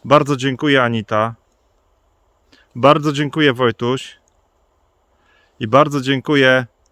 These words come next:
Ania. To bardzo miłe. To bardzo miłe, że, e, postawiliście mi kawę. Daje mi to takiego specjalnego kopa. Jeszcze raz wam dziękuję.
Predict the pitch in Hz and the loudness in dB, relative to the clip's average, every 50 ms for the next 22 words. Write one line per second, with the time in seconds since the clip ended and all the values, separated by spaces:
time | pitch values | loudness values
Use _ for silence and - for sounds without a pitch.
0 | _ _ _ _ _ _ _ _ _ _ _ - 123 127 131 127 113 98 90 87 | _ _ _ _ _ _ _ _ _ _ _ 0 0 0 2 0 -2 -4 -6 -8
1 | _ _ _ _ _ _ _ _ _ _ _ _ _ _ _ _ _ _ _ _ | _ _ _ _ _ _ _ _ _ _ _ _ _ _ _ _ _ _ _ _
2 | _ _ _ _ _ _ _ _ _ - 131 117 131 147 151 135 131 156 147 147 | _ _ _ _ _ _ _ _ _ -8 -2 2 2 2 2 2 0 0 0 0
3 | 156 151 139 120 104 95 92 - _ _ _ _ _ _ - 135 131 135 147 143 | 0 0 0 0 -2 -2 -6 -10 _ _ _ _ _ _ -8 -4 0 0 0 0
4 | 131 139 147 139 139 143 147 143 135 127 117 123 123 120 117 110 107 _ _ _ | 0 -2 -2 0 0 0 0 2 0 0 0 0 0 0 -2 -2 -6 _ _ _
5 | _ _ _ _ _ _ _ _ _ _ - - - - _ _ - 147 - - | _ _ _ _ _ _ _ _ _ _ -18 -18 -18 -18 _ _ -10 -8 -4 -4
6 | 147 127 135 147 139 139 - - - 139 135 131 123 - 143 131 123 107 117 117 | -4 -4 -4 -4 -4 -4 -4 -4 -4 -6 -6 -6 -4 0 0 0 2 2 0 0
7 | 123 143 160 160 - _ _ _ _ _ _ _ _ _ _ _ _ _ _ _ | 0 0 -2 -6 -10 _ _ _ _ _ _ _ _ _ _ _ _ _ _ _
8 | _ _ _ _ _ _ _ _ _ _ _ _ _ _ - 117 113 135 139 139 | _ _ _ _ _ _ _ _ _ _ _ _ _ _ -8 -2 2 2 4 4
9 | 135 139 139 127 - 143 135 135 131 131 127 127 117 113 - 131 - - 135 123 | 2 0 -2 -2 0 0 2 2 4 2 2 0 0 -2 -4 -6 -6 -6 -6 -2
10 | 135 135 131 127 127 123 101 101 120 131 - 135 139 - - 143 127 - 151 139 | 0 2 2 2 0 -2 -6 -10 -14 -16 -18 -20 -20 -16 -12 -12 -8 -4 -2 -2
11 | 131 131 131 127 117 127 113 - 131 117 - - 98 98 95 98 _ _ - - | -2 -2 -4 -4 -6 -6 -6 -4 -6 -6 -6 -6 -12 -12 -12 -16 _ _ -20 -12
12 | - 139 139 - - 143 135 139 131 113 113 113 113 110 107 110 110 104 - 139 | -8 -8 -6 -4 -2 0 2 0 0 0 -2 -6 -6 -6 -6 -8 -10 -8 -6 -4
13 | 143 143 143 147 160 160 | -2 0 0 -2 -2 -6